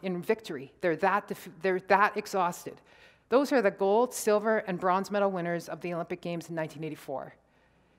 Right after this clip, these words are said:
They have given everything because there's, they didn't tolerate anything but.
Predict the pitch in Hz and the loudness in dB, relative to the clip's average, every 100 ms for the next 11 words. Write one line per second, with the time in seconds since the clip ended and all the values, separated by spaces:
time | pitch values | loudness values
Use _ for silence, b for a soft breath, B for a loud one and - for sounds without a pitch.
0 | _ - 208 233 247 226 208 208 214 226 | _ 4 4 4 2 2 0 0 4 6
1 | 202 - 185 175 160 190 196 196 196 175 | 4 -2 -4 -4 -8 -4 -2 0 0 -2
2 | 190 - 214 240 240 - - 254 208 156 | -8 -4 -2 -2 -4 -4 4 4 4 0
3 | 151 175 165 165 147 156 135 | -2 -6 -6 -8 -4 -4 -4